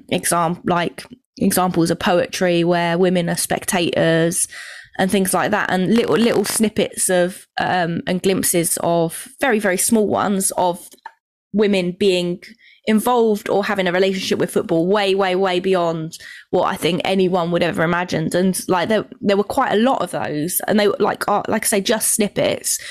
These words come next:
and not necessarily things you could double source, um, but enough to give you a flavour of, of, of there having been some kind of life to, uh, women's relationship to football far, far beyond it being formalised in any real sense as well, which was really exciting for me because, like, that was just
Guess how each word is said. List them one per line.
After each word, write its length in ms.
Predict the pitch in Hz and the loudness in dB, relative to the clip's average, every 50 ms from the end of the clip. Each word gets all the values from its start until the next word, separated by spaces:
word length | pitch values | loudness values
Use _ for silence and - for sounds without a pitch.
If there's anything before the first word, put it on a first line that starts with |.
| - - - | -12 -6 0
and 140 | - 214 214 | 2 2 4
not 140 | 208 - | 4 2
necessarily 380 | 196 202 - - 202 190 185 190 | 0 0 0 0 0 0 0 0
things 300 | - - 185 190 196 185 | 0 0 0 0 0 0
you 100 | 185 175 | -2 -2
could 200 | - - 175 - | -2 -2 -2 0
double 340 | - 202 202 - 180 175 185 | 0 -2 0 0 0 0 0
source, 720 | - - - 202 190 175 165 165 - - - - - - - - - - - - - - | 0 0 2 2 4 2 2 0 -2 -4 -4 -2 -4 -4 -6 -10 -18 -20 -20 -14 -8 -4
um, 300 | 185 185 170 175 180 180 - - | -4 -2 -2 -2 -2 -4 -4 -2
but 160 | 185 - - | -2 0 0
enough 580 | 196 202 202 208 196 190 185 - - - - - | 2 2 4 4 2 0 -4 -8 -14 -12 -8 -4
to 100 | - 202 | -4 -2
give 140 | - 196 | 0 0
you 120 | 180 180 175 | 2 2 0
a 40 | 175 | 0
flavour 560 | - - - 175 170 170 190 196 165 165 156 | 0 -2 -2 0 0 0 0 0 0 0 0
of, 220 | 160 190 - - - | 0 -2 -4 -8 -4
of, 280 | - 175 175 165 165 - - - - - - - - - _ _ _ - | -2 -2 0 -2 -4 -6 -10 -18 -20 -20 -20 -20 -20 -20 _ _ _ -2
of 160 | 190 180 180 | -2 -2 0
there 180 | - 175 170 180 | -2 -2 -2 -2
having 380 | - 202 175 - 175 175 180 | -2 -2 -2 -2 0 -2 -2
been 340 | 170 - 185 175 160 156 170 | 0 0 0 0 0 0 -2
some 280 | 180 - - 165 165 180 | -2 -2 -2 -2 -2 -2
kind 220 | - - 175 165 | -2 -2 -2 0
of 80 | 165 170 | 0 2
life 420 | 170 170 175 175 165 - - - - | 2 2 0 -2 -4 -8 -12 -8 -4
to, 340 | - 165 156 160 165 - - _ - | -2 0 0 0 0 -4 -6 _ -6
uh, 340 | - 170 175 175 170 160 - - - - - - - _ - | -4 -2 0 0 0 -2 -2 -4 -6 -8 -10 -14 -8 _ -2
women's 280 | 165 170 170 165 170 | 0 0 0 0 0
relationship 560 | 180 165 160 170 - - 170 - - - - | 0 0 0 0 -2 -4 -4 -2 -4 -4 -4
to 180 | - - - 151 | -4 -2 -2 -2
football 600 | 160 - - - - - 131 143 160 165 165 - - - _ _ _ - - - | 0 -2 -4 -2 -2 0 0 2 2 0 -2 -4 -12 -20 _ _ _ -12 -4 -2
far, 200 | 180 160 165 165 | 0 0 0 0
far 180 | - 165 160 | -2 -2 0
beyond 560 | - 170 170 170 165 160 160 160 160 160 - - - - - - - - _ _ - | 0 0 0 2 0 0 0 -2 -4 -6 -8 -10 -14 -16 -18 -18 -18 -20 _ _ -4
it 180 | - 185 - - | -2 -2 0 0
being 180 | 175 165 160 | 0 0 0
formalised 640 | 180 - - 185 175 170 165 160 151 170 180 - - | 0 0 0 0 2 2 2 2 2 0 0 0 0
in 80 | 139 | 0
any 120 | 151 165 165 | 0 2 2
real 160 | 156 165 175 | 2 2 2
sense 300 | - - 147 - - - | 0 0 -2 -2 -2 -2
as 80 | 190 | 0
well, 140 | 202 190 165 | 0 2 2
which 160 | 180 - - | 2 0 0
was 80 | 196 196 | -2 0
really 160 | 220 214 190 | 0 0 0
exciting 340 | - - - 214 185 156 131 | 0 -2 -2 -2 -2 -4 -4
for 100 | - - | -6 -4
me 120 | 160 175 | -2 -2
because, 360 | 180 - - 185 170 160 - - | -4 -4 -2 -2 -2 -2 0 -2
like, 200 | 175 151 - - | -2 -2 -2 -2
that 160 | 170 - - | -4 -4 -2
was 160 | 160 160 - | -4 -4 -2
just 360 | - 170 175 - - - - | -2 -2 -2 -2 -4 -6 -6